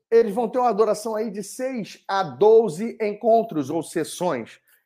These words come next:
Isso, mais uma vez, é o típico. Mas eu vou falar, eu, Bruno, já fiz, pô, processo de coaching de quatro sessões, tá? Já fiz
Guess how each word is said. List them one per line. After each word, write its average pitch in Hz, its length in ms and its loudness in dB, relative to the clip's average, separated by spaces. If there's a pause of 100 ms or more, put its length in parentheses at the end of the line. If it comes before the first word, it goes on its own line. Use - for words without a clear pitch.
Isso, 226 420 -4
mais 190 220 0
uma 214 160 0
vez, 180 200 2
é 226 60 4
o 254 80 2
típico. - 480 -6 (300)
Mas 190 180 4
eu 262 100 2
vou 262 120 2
falar, 269 420 0
eu, 220 160 6
Bruno, 226 460 -4 (180)
já 254 240 -2
fiz, 285 640 -6 (240)
pô, 254 260 4 (420)
processo 240 500 -2
de 214 80 -16
coaching 254 380 0
de 254 120 -6
quatro 240 580 -4
sessões, 151 760 -4 (500)
tá? 160 520 -2
Já 185 180 6
fiz 220 540 -4